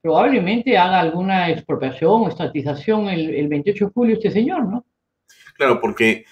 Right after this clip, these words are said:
Speaker 2: en realidad, eh, el presidente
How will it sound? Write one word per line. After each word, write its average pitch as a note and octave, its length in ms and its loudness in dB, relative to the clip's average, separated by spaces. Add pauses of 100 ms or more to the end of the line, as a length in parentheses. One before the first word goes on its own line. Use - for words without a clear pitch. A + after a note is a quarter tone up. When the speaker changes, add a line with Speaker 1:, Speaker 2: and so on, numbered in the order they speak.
(140)
Speaker 2:
en A2+ 120 0
realidad, A2+ 480 2 (100)
eh, F#2 280 -2 (1160)
el - 240 -6
presidente C3 960 0